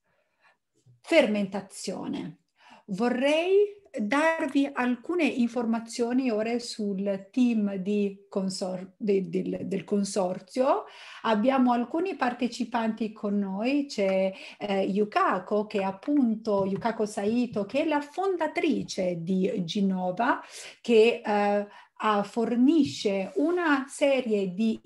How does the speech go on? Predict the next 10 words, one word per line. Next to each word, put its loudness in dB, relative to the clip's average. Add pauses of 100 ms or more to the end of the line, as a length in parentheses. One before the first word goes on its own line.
iniziative, 2 (240)
eh, 0
di 0
formazione -2
per 0 (260)
il, 2 (320)
ehm, -2 (1600)
eh, 0
per 4
l'attività, 0